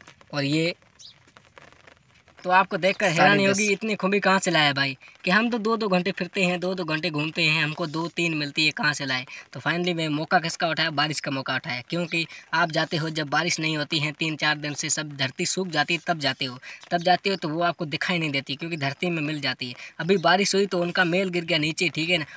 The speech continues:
Speaker 1: उनकी छतरी आ गई नीचे, तो वो देखने में बहुत ही सफ़ेद सफ़ेद, दूर से आदमी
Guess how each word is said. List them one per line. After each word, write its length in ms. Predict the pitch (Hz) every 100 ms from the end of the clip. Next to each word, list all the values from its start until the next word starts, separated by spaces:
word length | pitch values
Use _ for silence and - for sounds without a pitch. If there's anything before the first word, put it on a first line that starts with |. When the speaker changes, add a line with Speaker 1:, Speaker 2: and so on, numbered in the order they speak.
| -
Speaker 1:
उनकी 200 | 165 165
छतरी 340 | 175 156 - 190
आ 120 | 175
गई 140 | 175
नीचे, 360 | 160 165 190 190 - -
तो 80 | 143
वो 120 | 156
देखने 360 | 156 160 180 180
में 100 | 156
बहुत 220 | 165 175
ही 40 | -
सफ़ेद 280 | - 185 165
सफ़ेद, 380 | 160 175 160
दूर 200 | 143 190
से 160 | 190 180
आदमी 420 | 170 170 175 165